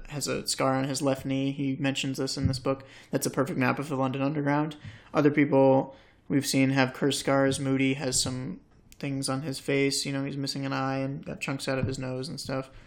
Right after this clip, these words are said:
Fred gets his ear cursed off. Um, obviously, no one else in the world is gonna have a Killing Curse Avada Kedavra scar,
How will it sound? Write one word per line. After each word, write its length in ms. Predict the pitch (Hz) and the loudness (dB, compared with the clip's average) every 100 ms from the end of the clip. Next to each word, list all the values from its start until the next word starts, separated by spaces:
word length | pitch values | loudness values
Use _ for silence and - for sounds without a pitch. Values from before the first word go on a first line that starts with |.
| - - | -20 -20
Fred 360 | - 131 127 135 | 0 6 6 6
gets 180 | 127 135 | 4 2
his 120 | 123 | 0
ear 180 | 127 127 | -2 -2
cursed 340 | 139 127 - | -2 -2 0
off. 300 | 127 131 - - - - - _ _ - | 0 -2 -6 -16 -20 -20 -20 _ _ -2
Um, 560 | - 127 127 127 - - _ _ _ _ _ _ - | 4 4 4 0 -2 -8 _ _ _ _ _ _ 4
obviously, 440 | 147 151 - 156 | 6 4 4 4
no 140 | 139 | 6
one 140 | 135 131 | 6 6
else 260 | 127 - | 4 2
in 60 | 135 | 2
the 100 | 127 | 4
world 260 | 127 123 160 | 4 4 2
is 100 | - | -2
gonna 180 | 131 | -2
have 140 | 131 127 | -2 -2
a 40 | |
Killing 300 | 135 139 139 143 | -2 0 0 2
Curse 440 | 156 147 - - | 2 2 0 -2
Avada 320 | 143 135 131 | 0 2 2
Kedavra 440 | 143 127 147 190 185 | 0 0 0 0 0
scar, 480 | - 208 220 214 | 0 0 0 -2